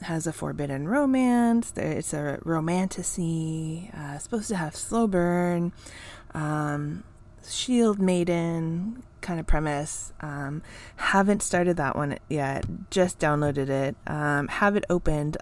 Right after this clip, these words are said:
on my Kindle and ready to read. Um, but I, I was drawn in, like, immediately by the cover, because if you see the cover, it's absolutely beautiful. Um, so I'm looking forward to starting that one this week, and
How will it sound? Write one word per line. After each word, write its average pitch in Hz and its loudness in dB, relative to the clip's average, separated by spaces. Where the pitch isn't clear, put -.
on 156 -2
my 143 -4
Kindle 143 2
and 151 -4
ready 156 0
to 156 -2
read. 139 -2
Um, 151 0
but 147 2
I, 156 0
I 160 -2
was 170 4
drawn 143 2
in, 143 -4
like, 147 -6
immediately 156 -2
by 143 -2
the 143 -4
cover, - -4
because 156 -8
if 147 -6
you 151 -6
see - -6
the 147 -2
cover, - -4
it's 147 -2
absolutely - -2
beautiful. 135 -8
Um, 156 2
so - -4
I'm 170 4
looking 175 0
forward 156 -2
to 160 -4
starting 147 -2
that - -4
one 240 4
this 214 -2
week, 247 -4
and 156 -2